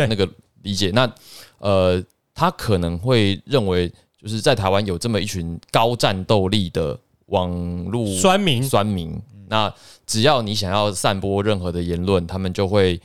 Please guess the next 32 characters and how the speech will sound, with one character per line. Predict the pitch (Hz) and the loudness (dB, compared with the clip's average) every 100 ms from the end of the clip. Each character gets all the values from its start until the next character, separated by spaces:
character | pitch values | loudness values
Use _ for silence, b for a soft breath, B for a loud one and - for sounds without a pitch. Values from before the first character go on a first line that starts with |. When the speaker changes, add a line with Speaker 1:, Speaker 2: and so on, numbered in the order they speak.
| b | b
Speaker 1:
群 | - - - - 110 | -4 0 0 0 0
起 | - 85 | 0 0
而 | 82 | -2
攻 | 82 90 95 | -2 -4 -2
之。 | - | -4
Speaker 2:
Hater。 | 87 175 180 139 107 90 - _ - | 0 2 2 0 -2 -6 -16 _ -10
Speaker 1:
哎， | 85 80 | -6 0
那 | 117 123 - _ _ | 2 2 -2 _ _
这 | - | 0
样 | 180 | 2
子 | 120 | 0
的 | 104 104 98 90 _ | 2 4 4 0 _
状 | - 110 | 0 0
况 | 98 113 | 2 0
会 | 92 113 | 2 0
导 | 92 82 | 0 -6
致 | 87 101 85 | -4 -4 -6
你 | - 101 95 | -14 -8 -6
如 | 113 | -2
果 | 117 | -2
真 | - | 0
的 | 120 | -2
想 | 92 | -2
要 | 90 | -4
讲 | 101 85 92 | -4 -4 -4
什 | 92 | -6
么， | 60 - _ _ | -10 -16 _ _
你 | 90 | -10
随 | 92 98 | -4 -4
时 | 98 | -2
都 | 101 | 0
会 | 107 92 | 0 -2